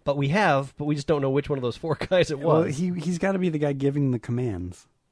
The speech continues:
Speaker 1: But can you see the balloon from who that is? Oh, you think so?
Speaker 2: Yeah, but,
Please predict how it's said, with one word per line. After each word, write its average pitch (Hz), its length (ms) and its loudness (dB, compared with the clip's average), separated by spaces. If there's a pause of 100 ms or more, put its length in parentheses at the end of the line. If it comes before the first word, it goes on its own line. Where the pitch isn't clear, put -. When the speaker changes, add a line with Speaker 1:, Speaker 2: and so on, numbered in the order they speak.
(140)
Speaker 1:
But 131 340 -8
can 151 140 -2
you 135 80 0
see 139 200 -6
the 127 200 0
balloon 120 460 -4
from 120 180 -8
who 127 140 -6
that 117 180 -2
is? 196 280 -6 (340)
Oh, 127 180 4
you 120 120 0
think 123 200 -4
so? 170 280 0
Speaker 2:
Yeah, 147 320 -2
but, 110 160 -6